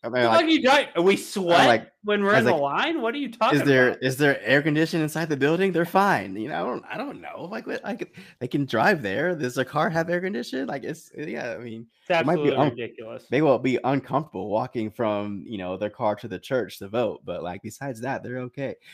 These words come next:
Speaker 1: But yeah, obviously, I, I mean, I, I love, you know, obvi-, we get this all the time, and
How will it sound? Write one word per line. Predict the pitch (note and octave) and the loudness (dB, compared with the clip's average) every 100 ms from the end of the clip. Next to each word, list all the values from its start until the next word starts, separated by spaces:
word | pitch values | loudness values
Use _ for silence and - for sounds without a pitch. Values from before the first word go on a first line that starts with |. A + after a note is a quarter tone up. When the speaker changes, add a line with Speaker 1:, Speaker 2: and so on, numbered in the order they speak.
| - - | -10 -2
Speaker 1:
But | |
yeah, | A2+ G2 F2 | 0 0 0
obviously, | A#2 A#2+ - G2+ | -2 -4 -4 -6
I, | - | -4
I | A#2 | -4
mean, | A#2+ - | -4 -6
I, | A#2 A2+ _ | -8 -10 _
I | B2+ | -8
love, | A#2 G#2+ G2+ G#2 - | -4 -4 -4 -10 -14
you | G#2+ | -12
know, | F2 F2 - | -10 -10 -10
obvi-, | F#2+ - C#3 | -12 -10 -8
we | |
get | - - | -6 -8
this | F2+ | -8
all | F#2+ | -8
the | F2 | -10
time, | G#2 F2 F2 F2+ | -8 -8 -6 -6
and | F2 | -8